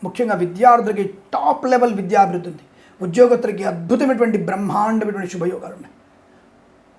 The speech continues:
మద్యపానం, హోటల్, కన్‌స్ట్రక్షన్, రియల్ ఎస్టేట్, ఇంటీరియర్, ఎక్స్టీరియర్, ఫర్నిచర్, గాజు పరిశ్రమ, బొటిక్స్, బ్యూటీ పార్లర్, బ్యాంబు డిపో, బాణసంచి కర్మాగారం, టైల్స్,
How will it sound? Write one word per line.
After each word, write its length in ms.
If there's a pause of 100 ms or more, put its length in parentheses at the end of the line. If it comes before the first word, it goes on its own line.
(220)
మద్యపానం, 500
హోటల్, 440
కన్‌స్ట్రక్షన్, 520
రియల్ 180
ఎస్టేట్, 300
ఇంటీరియర్, 460
ఎక్స్టీరియర్, 460
ఫర్నిచర్, 420
గాజు 280
పరిశ్రమ, 380
బొటిక్స్, 460
బ్యూటీ 260
పార్లర్, 640
బ్యాంబు 280
డిపో, 220
బాణసంచి 360
కర్మాగారం, 420
టైల్స్, 320